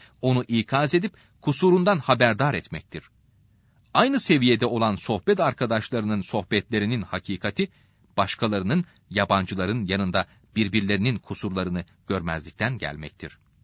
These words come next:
İmam Rabbani Hazretleri buyuruyor ki, "Sohbetin fazileti bütün faziletlerin üstündedir. Büyüklerin sohbetini ganimet bilmelidir." Behaettin Buhari Hazretleri,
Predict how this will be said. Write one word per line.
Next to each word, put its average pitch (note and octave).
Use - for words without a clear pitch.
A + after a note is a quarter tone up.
İmam A#2+
Rabbani G#2
Hazretleri F#2
buyuruyor F#2+
ki, -
"Sohbetin C#3+
fazileti G#2+
bütün C#3+
faziletlerin G2
üstündedir. F#2
Büyüklerin A#2+
sohbetini F2+
ganimet G2+
bilmelidir." D2+
Behaettin F#3+
Buhari E3
Hazretleri, C3+